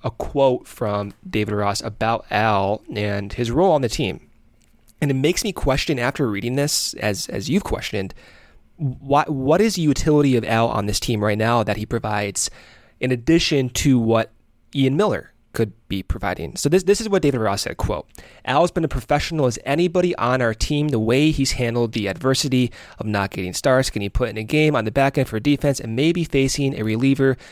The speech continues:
that's probably not the best matchup for him." He goes on to say a few more things, but I'm gonna finish it with this. Quote, "A couple times I pulled him late triggers with him either pinch running or going in for defense, and he's been ready.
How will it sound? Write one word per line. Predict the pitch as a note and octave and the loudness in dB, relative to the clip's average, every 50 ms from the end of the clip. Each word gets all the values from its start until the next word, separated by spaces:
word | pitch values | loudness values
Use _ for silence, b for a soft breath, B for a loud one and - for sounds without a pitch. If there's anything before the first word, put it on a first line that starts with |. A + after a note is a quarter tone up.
| B B B | B B B
that's | - A2+ - | -8 -8 -8
probably | - - - D3 C#3+ D3 D#3+ - E3+ D3+ E3 D#3 C#3 | -10 -6 -2 0 2 2 2 2 0 2 2 2 2
not | B2+ B2 B2 B2 A2+ - | 2 2 2 0 0 -2
the | C3 A2 | -2 -4
best | G#2+ - A2+ A2 G#2+ - - - | -2 0 0 0 0 0 -2 -4
matchup | F#2+ G2+ G2+ G2+ G#2 - - - - | -4 -2 -2 -2 -2 -2 -4 -6 -8
for | - - - C3+ C3 B2+ B2+ | -6 -2 0 2 2 4 2
him." | B2+ B2 A#2 B B B B B B B B | 2 0 -2 B B B B B B B B
He | - B2 | -8 -2
goes | A#2+ B2+ B2+ B2+ A#2+ | 2 4 4 6 6
on | C3 A#2+ A#2 | 4 4 2
to | A#2 | 2
say | A#2 - - A#2 A2+ | 2 2 2 2 2
a | A2 | 2
few | G#2+ - C3 B2 | 0 -2 -4 -2
more | A#2+ A#2+ A#2 A2 | 0 0 -2 -2
things, | - - C3 C3 C3 C3+ - | -4 -4 -4 -2 -2 -2 -2
but | - A#2 | -4 -4
I'm | A2 | -2
gonna | G#2+ G#2+ | -2 -4
finish | G#2+ - - B2 A2+ - - | -2 0 0 0 0 2 2
it | B2 A#2 - | 2 2 2
with | - A2+ - - | 0 -4 -6 -2
this. | - C#3 C#3+ C#3 - - - - B B B B B B B B B B B B B B B B _ - | 2 2 2 4 2 0 -2 -2 B B B B B B B B B B B B B B B B _ -2
Quote, | - E3 D3+ D3 C#3+ - | 0 2 2 2 2 0
"A | C#3+ | -2
couple | - - F3+ - F#3 D#3+ | 0 0 2 2 2 0
times | - E3 D3+ D3 D3 D3 D3 C#3 | 2 2 2 2 4 2 2 0
I | - A#2 A2+ | -2 -6 -6
pulled | - - - D3+ D3 D3 D3 | -4 -2 -2 0 0 0 0
him | D3 C#3+ C#3 C3+ C3 A#2+ A#2+ | 0 -2 -2 -2 -2 0 2
late | B2 C3+ D#3+ F3 F3+ - _ _ | 2 4 4 2 0 -4 _ _
triggers | - - - E3 D3 D3+ D3+ D3 D3 - | -8 0 0 2 4 4 4 4 2 2
with | C3 - | 0 0
him | C#3+ B2+ B2 | 0 0 0
either | G2+ B2+ A#2+ A#2 A2 | -2 -2 -2 0 0
pinch | - - C3+ B2+ - - | 0 -2 -2 -4 -4 -2
running | C#3 C#3 C#3 D3 D3 C#3 | 0 2 2 2 2 2
or | B2+ A2+ | 0 0
going | - B2 A#2 A#2 | 0 0 0 0
in | A#2 A2 | 0 -2
for | - A#2 | -2 -2
defense, | A2 B2+ C#3 C3 - - C3+ B2+ A#2 - | 0 2 2 2 2 2 0 0 0 -2
and | - G#2+ | -4 -4
he's | G#2 A#2 A2+ A2 | -2 -4 -2 0
been | C3 C3 C3 | 0 0 2
ready. | C3+ C#3 E3+ F#3 D#3 - - - | 2 2 2 2 0 0 -6 -12